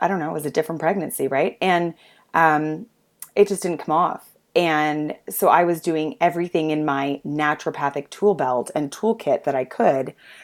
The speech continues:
to help it come off. I was doing bioidentical hormones and I was having my thyroid checked out, you know, every six months or more.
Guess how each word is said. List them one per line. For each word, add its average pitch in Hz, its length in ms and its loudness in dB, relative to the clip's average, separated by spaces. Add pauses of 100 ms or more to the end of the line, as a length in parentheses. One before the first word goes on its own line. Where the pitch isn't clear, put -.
(140)
to 185 80 -2
help 160 240 4
it 143 100 -4
come 156 160 -4
off. 131 200 0
I 131 120 2
was 135 100 0
doing 143 240 0
bioidentical 135 600 -4
hormones 147 420 0
and 143 80 -6
I 139 60 -6
was 135 80 -10
having 143 180 -6
my 147 120 -4
thyroid 156 420 2
checked - 340 -8
out, 139 280 -2
you 151 100 -4
know, - 200 -6
every 160 220 -2
six - 240 -8
months 180 300 -4
or 156 100 -2
more. 165 500 -2